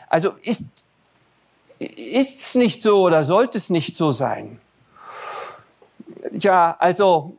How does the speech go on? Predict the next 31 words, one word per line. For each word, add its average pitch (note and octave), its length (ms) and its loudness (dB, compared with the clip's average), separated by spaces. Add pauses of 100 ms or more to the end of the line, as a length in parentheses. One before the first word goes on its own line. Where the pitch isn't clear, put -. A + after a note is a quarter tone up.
äh, F3+ 140 0
das, - 460 -2
das - 340 -4
klingt A3 400 2
für F3+ 200 0
manche F#3+ 380 2
vielleicht C#3 340 0
schön, A#3+ 440 4
das E3 120 0 (800)
kann D#3+ 160 0
man E3 180 2
auch C#3 160 2
davon D#3 300 0
träumen, G3+ 440 2
dass E3+ 220 2
das D#3+ 220 -2
manchen E3 380 -2
Konflikt D#3 560 -2
beseitigen F#3+ 600 2
würde. F#3+ 360 4 (880)
Aber F#3+ 400 2 (1000)
eins, B3 400 0
was F3 200 2
daran D#3 280 2
fehlt, G#3 720 2 (120)
i-, F3 340 -2
ist A3+ 220 0
jetzt G3 360 -2
ein F#3+ 160 -2
Argument E3 840 0
dafür, E3 800 0